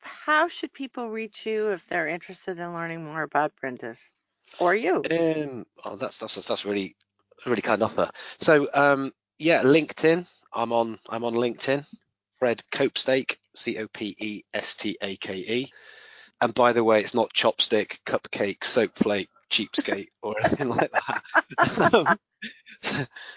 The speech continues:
Speaker 2: so there aren't many Fred Copestakes, so you, you'll, you'll find me on that. Company website is W W Brindith, B R I N D I S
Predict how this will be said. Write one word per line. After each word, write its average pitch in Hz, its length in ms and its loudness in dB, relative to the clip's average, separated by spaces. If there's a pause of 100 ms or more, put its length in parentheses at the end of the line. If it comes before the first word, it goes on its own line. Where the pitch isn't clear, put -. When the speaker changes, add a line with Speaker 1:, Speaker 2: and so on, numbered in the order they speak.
(100)
Speaker 2:
so 131 200 6
there 147 180 6
aren't 160 120 6
many 131 140 4
Fred 123 220 2
Copestakes, 101 500 -2
so 113 100 0
you, 110 300 -2
you'll, 117 180 -2
you'll 110 100 -6
find 110 240 2
me 104 80 -2
on 98 120 -4
that. 101 220 0 (440)
Company 143 300 2
website 113 640 4
is 104 540 0 (300)
W 110 240 -4
W 101 640 -6 (260)
Brindith, 110 640 -4 (420)
B 110 220 -6
R 104 240 -2
I 101 160 2
N 92 260 -8
D 92 200 -8
I 95 100 -4
S - 440 -4